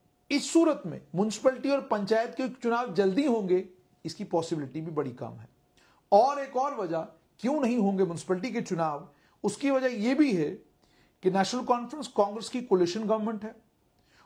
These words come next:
और जिस तरह का मैंडेट नेशनल कॉन्फ्रेंस और कांग्रेस को मिलता, मिला है, उसका मतलब साफ तौर पर यह है और लोगों की ये तबीयत भी रहती है कि जिस भी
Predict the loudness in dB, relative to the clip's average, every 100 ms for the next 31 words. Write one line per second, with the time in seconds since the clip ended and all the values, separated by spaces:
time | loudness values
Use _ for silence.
0 | _ 6 6 0 -4 0 0 0 -2 -2
1 | -2 -2 -2 0 -2 -2 -2 -2 -2 -4
2 | -8 -8 -2 0 0 -4 -2 0 0 -2
3 | -2 0 2 0 -2 -8 -10 _ _ _
4 | -8 4 4 4 -2 -4 2 2 2 -2
5 | -2 -2 -4 -4 -6 -6 -10 -14 _ _
6 | _ 4 4 2 -4 -4 -4 0 0 2
7 | 0 -2 -2 -2 -4 -10 -10 -14 -18 _
8 | _ _ -4 0 0 -2 6 6 6 0